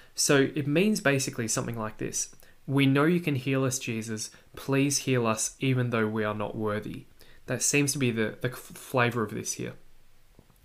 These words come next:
Verse fourteen, when he saw them, he said, "Go and show yourselves to the priests."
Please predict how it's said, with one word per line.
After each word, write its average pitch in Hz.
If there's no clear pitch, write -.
Verse 151
fourteen, 139
when 120
he 127
saw 160
them, 123
he 120
said, 113
"Go 131
and 143
show 156
yourselves 120
to -
the 110
priests." -